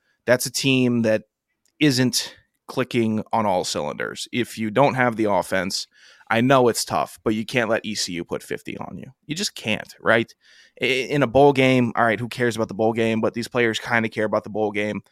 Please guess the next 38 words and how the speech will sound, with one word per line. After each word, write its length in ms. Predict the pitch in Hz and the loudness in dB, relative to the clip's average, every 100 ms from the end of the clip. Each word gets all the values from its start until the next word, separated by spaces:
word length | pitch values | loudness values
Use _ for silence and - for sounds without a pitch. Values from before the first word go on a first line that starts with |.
| _ _ _ _ - | _ _ _ _ -10
Figure 420 | - 175 147 123 | -2 2 4 4
it 60 | |
out. 420 | 107 - - - - _ | 2 -4 -12 -18 -18 _
Uh, 200 | 95 85 | -6 -4
Coastal 260 | - 127 - | -4 -8 -6
Carolina, 400 | 143 139 151 147 | -4 0 0 0
though, 320 | 127 120 - _ _ _ _ _ - - | 4 2 0 _ _ _ _ _ -16 -4
still 280 | - 139 | 0 2
have 180 | 156 160 | 4 2
talent. 440 | 156 139 135 131 - _ _ _ - | 2 2 2 0 -6 _ _ _ -2
I 100 | 113 | 0
still 320 | - - 139 | 0 2 2
think 180 | 147 156 | 2 0
they're 80 | 147 | 0
gonna 140 | 143 | 0
be 120 | 139 | 2
able 160 | 135 131 | 2 2
to 80 | 127 | 0
recruit 400 | 127 - 143 - | -2 -2 -4 -2
decently 460 | 127 120 92 113 | -4 -2 -4 -4
because 340 | 117 110 120 113 | -6 -4 -2 -2
of 80 | 110 | -4
the 80 | |
recency 760 | 113 120 - 113 120 110 110 - _ _ - | -4 -2 -2 -4 -4 -4 -6 -10 _ _ -6
effect 500 | 107 - 120 110 - | -6 0 2 2 0
and 120 | 104 | -4
their 100 | 104 | -2
success. 680 | 98 107 - 113 104 - - - | -4 -4 0 2 2 0 -2 -2
Uh, 260 | 98 95 90 | 0 0 0
Grayson 320 | 123 123 117 | 0 -2 -2
McCall, 440 | - 107 107 95 _ | 2 4 4 0 _
play 160 | 120 110 | -2 -2
says 200 | - 101 | -2 -4
for 120 | 104 | -4
himself, 440 | 85 - 110 104 - _ _ | -4 2 2 2 -4 _ _
he's 160 | - 123 | -4 -2
a 60 | 113 | 0
gamer. 520 | 123 120 113 113 | 0 0 0 0